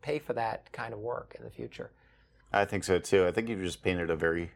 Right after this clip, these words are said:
Speaker 2: uh, progressive and
Speaker 1: Yeah.
Speaker 2: beautiful ideal in the future of food. So if that's the, uh,
Speaker 1: <laughs>
Speaker 2: beautiful ideal.
Speaker 1: And I'm a cynic, man. So I, I, you do, I'm
Speaker 2: We,
Speaker 1: glad you
Speaker 2: we,
Speaker 1: said
Speaker 2: we
Speaker 1: that. I'm gonna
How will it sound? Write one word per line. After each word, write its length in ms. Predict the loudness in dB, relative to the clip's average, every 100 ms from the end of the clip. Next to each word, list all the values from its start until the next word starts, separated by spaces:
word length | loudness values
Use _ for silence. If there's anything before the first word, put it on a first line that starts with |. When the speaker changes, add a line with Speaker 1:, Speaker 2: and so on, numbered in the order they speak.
| _
Speaker 2:
uh, 220 | -4 -2 -2
progressive 680 | -2 4 4 4 0 -2
and 240 | -2 -4 -6 -8
Speaker 1:
Yeah. 80 | -2
Speaker 2:
beautiful 280 | 0 4 4
ideal 600 | 4 2 0 4 4 4
in 80 | 0
the 80 | 0
future 400 | 0 2 4 2
of 80 |
food. 360 | 4 4 4 0 -8 -20 -20 -20 -6
So 140 | 0
if 80 | 4
that's 240 | 6 6 6
the, 220 | 6 6
uh, 180 | 6 4 -2 -16 -12 -10
Speaker 1:
<laughs> 400 | -12 _ -16 -10
Speaker 2:
beautiful 340 | 2 4 6 6
ideal. 580 | 6 2 4 4 4 2
Speaker 1:
And 140 | 2
I'm 160 | 2 0
a 40 |
cynic, 440 | -2 -2 -2 -4 -4
man. 260 | -4 2 6
So 160 | 8 6
I, 240 | 4 0 0
I, 240 | 0 0 -2
you 180 | -8
do, 180 | -6 -2
I'm 140 | 0 4
Speaker 2:
We, 40 |
Speaker 1:
glad 180 | 4 4
you 20 |
Speaker 2:
we, 120 | 4 4
Speaker 1:
said 160 | 6
Speaker 2:
we 60 | 6
Speaker 1:
that. 80 |
I'm 60 |
gonna 40 | 6